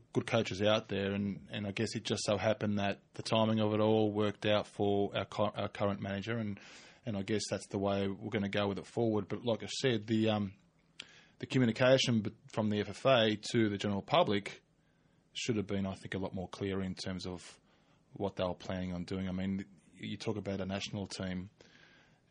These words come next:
and it is, it is the, you know, the, the people's team, right? The Socceroos is a national brand,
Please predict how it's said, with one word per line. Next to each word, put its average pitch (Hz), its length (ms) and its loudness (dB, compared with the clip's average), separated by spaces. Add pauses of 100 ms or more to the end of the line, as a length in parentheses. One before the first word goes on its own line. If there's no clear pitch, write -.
(140)
and 101 180 -2
it 104 80 2
is, - 480 -2 (400)
it 110 120 -4
is 104 160 0
the, - 180 -14
you 107 100 -6
know, 82 200 -10
the, - 160 -12
the - 80 -6
people's 92 420 -6 (960)
team, 85 280 -6 (140)
right? 95 140 -8
The 92 80 -10 (100)
Socceroos 95 540 -2
is 95 80 -8
a 92 60 -8
national 95 340 -6
brand, 90 420 -6